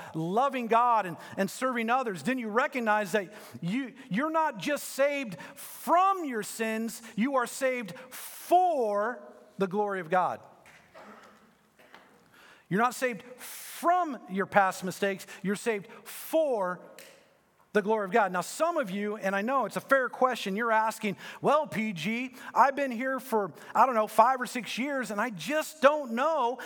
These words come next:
how to get planted here at Creekside." Maybe some of you are newer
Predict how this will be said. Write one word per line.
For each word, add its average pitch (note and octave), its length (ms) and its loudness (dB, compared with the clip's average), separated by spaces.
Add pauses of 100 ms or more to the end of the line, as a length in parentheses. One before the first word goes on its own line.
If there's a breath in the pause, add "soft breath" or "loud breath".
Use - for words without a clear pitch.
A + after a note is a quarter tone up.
how D4+ 180 8
to D4+ 80 -2
get C4 260 -6
planted D4+ 640 0 (200 loud breath)
here D4 220 0
at D4 120 -4
Creekside." G3+ 640 0 (4000 soft breath)
Maybe E3 180 -2
some F3 200 -6
of E3+ 100 -6
you E3+ 200 -6
are D3 200 -4 (400)
newer F3 420 -6